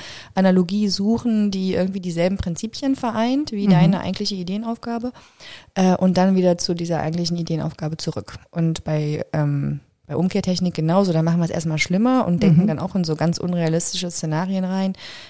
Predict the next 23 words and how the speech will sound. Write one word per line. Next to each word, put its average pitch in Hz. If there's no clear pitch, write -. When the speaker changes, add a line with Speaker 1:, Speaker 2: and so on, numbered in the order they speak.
Speaker 1:
Wenn 160
ich 175
den 170
Dalai 156
Lama 196
nehme, 208
habe 180
ich -
schon 175
wieder 175
an 165
was 175
anderes 170
gedacht. 165
Speaker 2:
Mhm. 196
Speaker 1:
Wenn 147
wir 143
jetzt 143
das -
in 170
Bezug 165
auf 160
Zucker -